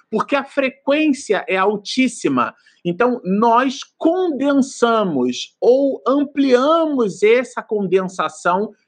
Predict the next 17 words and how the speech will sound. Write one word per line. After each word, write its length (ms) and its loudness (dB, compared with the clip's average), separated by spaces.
que 80 -4
está 320 -2
no 100 2
epicentro, 920 0
ou 200 4
no 140 0
baricentro, 880 -2
digo, 440 0
desse 420 2
laguinho, 540 -4
quando 220 -4
a 60 0
gente 280 -4
joga 380 0
as 120 -6
nossas 460 -4
pedrinhas, 840 -2